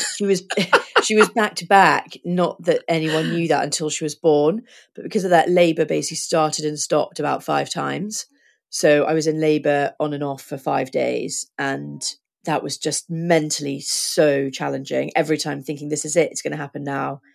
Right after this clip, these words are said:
And then it all just dwindled away. It also culminated in the fact that she was born on the same day as my first daughter, so they share a birthday, which is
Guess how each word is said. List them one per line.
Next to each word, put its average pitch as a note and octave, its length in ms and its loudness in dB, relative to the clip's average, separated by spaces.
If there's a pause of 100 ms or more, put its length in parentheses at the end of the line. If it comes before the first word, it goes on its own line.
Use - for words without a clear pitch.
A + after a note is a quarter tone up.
(340)
And D3+ 180 -8
then C#3 400 -4 (1040)
it - 160 -16
all D3+ 220 -2
just - 240 -10
dwindled C#3+ 320 -6
away. C#3 360 -2 (340)
It - 140 -10
also A#3 300 6
culminated E3+ 540 0
in D#3 60 -4
the D3+ 60 -8
fact - 320 -4
that - 120 -6
she - 120 -4
was E3+ 140 -6
born D#3+ 380 2
on E3 200 -6
the D#3+ 100 -6
same D#3 460 -2
day D3+ 500 2
as D#3 160 -8
my D#3 140 -8
first D#3 420 -4
daughter, D3 460 -4
so D3+ 180 -6
they D3 140 -4
share D3 320 -6
a C#3 60 -4
birthday, C#3 680 -8 (140)
which - 240 -10
is - 260 -4